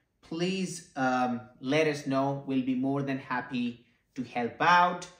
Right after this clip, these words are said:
A lot of people have asked me why I teach online. I have a detailed video on my YouTube, which I'm gonna play for everyone after this.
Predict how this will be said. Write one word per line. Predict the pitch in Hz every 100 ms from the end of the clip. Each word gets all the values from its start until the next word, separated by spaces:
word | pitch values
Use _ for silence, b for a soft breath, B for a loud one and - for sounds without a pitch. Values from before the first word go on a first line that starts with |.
| b b b
A | 131
lot | 135 160
of | 175
people | 175 165 170
have | 156
asked | 143 143 143 151
me | 151 147 147 131
why | 131 139 147
I | 143
teach | 139 135 -
online. | 139 127 123 135 165 175 175 143
I |
have | 139 120
a |
detailed | 117 135 135 151 143
video | 135 131
on | 123
my | 120
YouTube, | 120 147 170 170 190 185
which | 131
I'm | 139 127
gonna | 123 120 -
play | 139 139
for | 139 135
everyone | 120 123 117 120 120 120 b b b -
after | 131 139 -
this. | 143 170 170 -